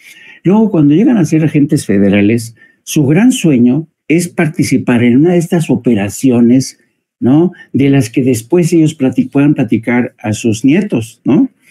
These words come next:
Pero lo que es más, si Hollywood, porque tú sabes que la historia de Estados Unidos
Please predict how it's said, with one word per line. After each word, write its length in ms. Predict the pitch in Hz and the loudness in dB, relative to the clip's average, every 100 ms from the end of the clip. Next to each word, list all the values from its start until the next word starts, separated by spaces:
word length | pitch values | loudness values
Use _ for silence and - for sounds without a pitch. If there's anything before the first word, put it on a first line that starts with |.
| _ _ _ | _ _ _
Pero 220 | 160 151 | -2 0
lo 160 | 147 156 | 0 0
que 80 | 190 | -2
es 160 | 208 | 0
más, 460 | 190 262 277 - _ _ _ _ _ _ _ | 2 2 0 -6 _ _ _ _ _ _ _
si 560 | - - 170 151 156 - - - | -10 -4 0 0 0 -4 -14 -8
Hollywood, 640 | 135 226 262 160 143 - | -2 0 2 2 0 -2
porque 220 | - 107 139 | -6 -2 0
tú 100 | 170 | 0
sabes 460 | 180 170 180 165 | 0 0 0 -2
que 240 | - 143 131 | -6 -2 0
la 120 | 131 | 2
historia 380 | 123 190 196 170 | 0 0 0 0
de 60 | |
Estados 440 | 123 113 147 151 160 | -2 -2 0 0 0
Unidos 580 | 156 139 113 127 - | 2 2 0 -2 -6